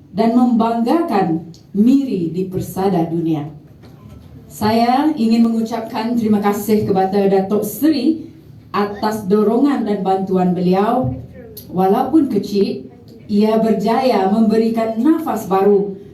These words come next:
kepada generasi muda bahawa platform untuk mengarus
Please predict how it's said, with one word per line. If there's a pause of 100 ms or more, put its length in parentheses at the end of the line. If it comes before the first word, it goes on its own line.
(140)
kepada
generasi
muda (480)
bahawa
platform
untuk
mengarus